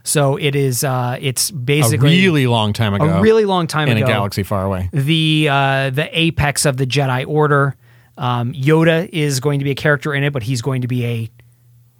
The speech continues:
Speaker 1: a
Speaker 2: Young.
Speaker 1: younger, a six hundred-year-old,
Speaker 2: Yeah.
Speaker 1: uh, Yoda, or I guess, what is it, seven hundred-year-old
Speaker 2: He's gonna be
Speaker 1: Yoda?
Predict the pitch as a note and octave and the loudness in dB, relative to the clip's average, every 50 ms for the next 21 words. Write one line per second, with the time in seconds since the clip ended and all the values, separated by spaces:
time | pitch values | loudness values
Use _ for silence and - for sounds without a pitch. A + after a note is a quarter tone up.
0 | _ _ - - F3 C3 A2 A2 C3 D3 D3 C#3+ C#3+ C#3+ C#3+ C3+ A#2+ - - C#3+ | _ _ -12 -6 -4 0 2 2 2 2 2 2 2 2 2 2 0 0 -2 -2
1 | - - D3 D3 C#3+ C3+ C3 C3 C#3 C#3 C#3 C3 C3 B2+ B2+ B2+ A#2 G2+ E2+ D#2 | 0 0 0 2 2 0 0 0 0 2 2 2 2 2 2 2 2 2 0 -2
2 | - - - - - C#3 C3 B2+ B2 B2 B2+ B2+ B2+ A#2+ A#2 A#2 A2+ G#2+ A#2 A2+ | -6 -12 -14 -4 -2 0 2 2 2 0 0 0 0 0 -2 -2 -2 -4 -4 -4
3 | - - - _ _ _ _ _ _ - D3+ A#2 A2+ G2+ G2+ F#2+ G2 - _ _ | -4 -6 -8 _ _ _ _ _ _ -12 -8 -6 -6 -6 -6 -8 -12 -14 _ _
4 | _ _ _ - - - C#3+ A#2+ B2 A#2 A#2+ A#2 A#2+ A2+ A2+ A#2 A#2+ A#2+ A2+ A#2 | _ _ _ -6 -2 -2 0 0 0 0 0 0 -2 -2 -4 -4 -2 0 2 2
5 | G#2+ G2+ G#2+ A#2+ A#2+ A2+ A2+ G#2+ G#2 G#2 | 2 2 2 0 0 2 2 2 2 0